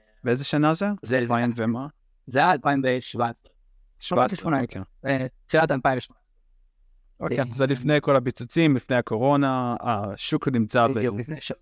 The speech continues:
Speaker 1: בעלייה.
Speaker 2: בדיוק. הכל אפשר, אה, לכולם יש כסף לבזבז. אז זה, ו-, למזלי, הסתכל-, באמת הקשבתי לאבא שלי שאמר לי, "קודם כל," אבא שלי אמר לי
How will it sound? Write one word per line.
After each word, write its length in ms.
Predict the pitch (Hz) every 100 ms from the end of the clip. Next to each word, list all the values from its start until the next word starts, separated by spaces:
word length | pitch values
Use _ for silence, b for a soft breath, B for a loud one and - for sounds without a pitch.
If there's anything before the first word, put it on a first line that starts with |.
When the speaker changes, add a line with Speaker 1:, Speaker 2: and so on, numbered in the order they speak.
| -
Speaker 1:
בעלייה. 520 | 120 110 113 139 139 131 - -
Speaker 2:
בדיוק. 440 | 139 123 113 - _ _ _ _ _ _ _ _ -
הכל 300 | - 185 175
אפשר, 340 | - - 170 156
אה, 120 | 143 131 - 160 131 143
לכולם 300 | 143 156 135
יש 100 | -
כסף 300 | 139 135 123
לבזבז. 580 | 113 117 117 131 123 131 _ _ _ _ _
אז 260 | - 120 120 123
זה, 200 | - - 180 -
ו-, 380 | 123 117 113 120 _
למזלי, 520 | 135 127 139 175 196
הסתכל-, 360 | 170 - 131 135
באמת 220 | 135 151
הקשבתי 320 | 131 170 160
לאבא 200 | 151 139
שלי 220 | 139 131 123
שאמר 260 | 123 123
לי, 100 | 127
"קודם 200 | 123 160
כל," 220 | 151 135 -
אבא 120 | 165
שלי 140 | 220 147
אמר 180 | 123
לי 140 | 113